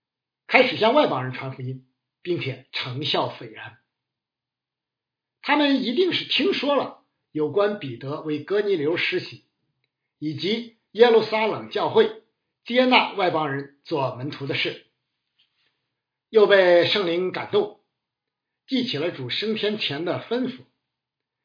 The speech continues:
于是大胆地跨出了这一步，从而成为第一间主动向外邦人传福音的教会。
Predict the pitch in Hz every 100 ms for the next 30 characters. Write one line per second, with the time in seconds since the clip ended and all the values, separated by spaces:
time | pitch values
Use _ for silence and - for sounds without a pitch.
0 | _ - 151 - 143 - _ _ _ 226
1 | 175 135 120 113 113 _ _ - 185 135
2 | 123 139 120 - 120 113 135 - _ _
3 | _ _ _ _ _ _ _ _ - 185
4 | 175 175 - - 165 175 160 160 120 185
5 | 185 220 - 170 160 - _ _ _ _
6 | - 143 127 240 233 - - 139 143 147
7 | 131 131 120 123 - _ _ - 143 131
8 | 147 135 123 113 131 - 127